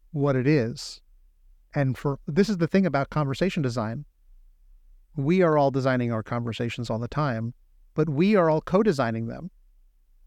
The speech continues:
So I could say, "Hey, I'd like to have productive debate," and somebody could say, "Oh, I'm, I'm conflict averse." They may not say that out loud, but they'll say it inwardly,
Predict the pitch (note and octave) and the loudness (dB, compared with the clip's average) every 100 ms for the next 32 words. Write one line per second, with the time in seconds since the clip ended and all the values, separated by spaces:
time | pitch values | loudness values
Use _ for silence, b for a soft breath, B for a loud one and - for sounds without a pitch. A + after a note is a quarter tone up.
0 | - - D#3+ D#3+ - D#3+ E3+ D#3+ E3 D3+ | -10 2 4 4 0 2 2 2 2 2
1 | E3 C3+ C3+ C3+ C#3 B2+ A#2+ A#2 - _ | 2 2 0 -2 -2 -2 -2 -4 -10 _
2 | _ _ _ _ - C#3 B2+ C#3+ A2+ A#2 | _ _ _ _ -2 -2 0 -2 -2 2
3 | E3 D#3 D3 - C3 D3+ C3+ B2+ C3 - | 2 2 0 -4 -2 0 0 0 -4 -4
4 | C#3 B2 C3+ D3 B2+ C3 B2+ A#2+ A#2+ _ | -2 -2 -2 -2 0 0 0 -2 -6 _
5 | _ - B2 A#2 B2 A#2+ A#2+ - A#2 B2 | _ -6 -4 -2 -4 -4 -6 -4 -2 -2
6 | - - - - - - - - - C3 | -2 -10 -14 -20 -20 -20 -20 -18 -2 0
7 | A#2 A2+ A2 - A#2 G#2 B2+ C3+ A#2 B2+ | 2 0 0 0 0 0 0 0 -2 -4
8 | B2+ - A#2 B2+ C#3 A#2 C3 D3 | -4 -2 0 2 0 0 -4 -10